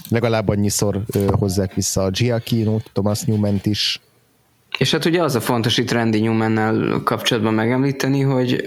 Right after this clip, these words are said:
Speaker 2: hogy ez ugye Oscar-t eredményez, ö, a filmnek, tehát ez egy, egy Oscar-díjas, ö, film,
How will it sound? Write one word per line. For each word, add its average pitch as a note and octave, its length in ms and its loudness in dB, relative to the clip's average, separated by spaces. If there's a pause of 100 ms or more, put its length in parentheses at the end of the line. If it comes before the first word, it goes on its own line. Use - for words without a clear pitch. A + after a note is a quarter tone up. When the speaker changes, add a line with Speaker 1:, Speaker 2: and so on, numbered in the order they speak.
(100)
Speaker 2:
hogy A#2+ 460 2 (340)
ez A#2 200 0
ugye C#3+ 200 2
Oscar-t - 720 -2
eredményez, A2+ 1120 0
ö, A2 460 0 (180)
a A2 180 0
filmnek, A2 600 0 (180)
tehát A#2 180 -2
ez A2 80 2
egy, A2+ 140 2
egy A2 200 2
Oscar-díjas, A2 1000 0
ö, A2+ 380 0 (340)
film, C#3 680 -2